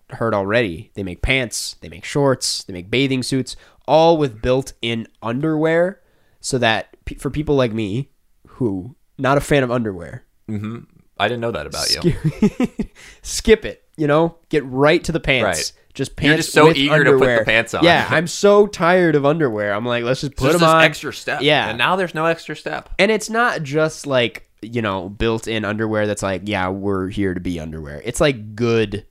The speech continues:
Speaker 1: fabric. Like, it, it,
Speaker 2: Right.
Speaker 1: it's a lot of breathability. It's, like, comfortable. It's snug. And
Speaker 2: Yeah.
Speaker 1: it looks great.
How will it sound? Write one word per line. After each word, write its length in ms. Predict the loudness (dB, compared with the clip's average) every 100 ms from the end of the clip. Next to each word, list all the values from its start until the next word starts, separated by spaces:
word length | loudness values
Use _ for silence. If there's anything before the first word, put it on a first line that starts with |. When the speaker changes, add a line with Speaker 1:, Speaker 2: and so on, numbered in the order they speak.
| _ _
Speaker 1:
fabric. 480 | _ -4 -2 -4 -8
Like, 160 | -8 -6
it, 100 | -8
it, 140 | -8 -4
Speaker 2:
Right. 200 | -4 -4
Speaker 1:
it's 160 | -8
a 60 | -4
lot 180 | 0 0
of 80 | 2
breathability. 720 | 0 0 2 4 4 4 2
It's, 140 | 0
like, 180 | -6 -10
comfortable. 640 | -2 -2 -2 -2 0 0
It's 120 | 0 -4
snug. 520 | 0 2 2 0 -6 -16 _ _ -2
And 180 | 0
Speaker 2:
Yeah. 60 | 0
Speaker 1:
it 60 | 0
looks 460 | 2 2 0 -8 -12 -8
great. 400 | -2 -2 -4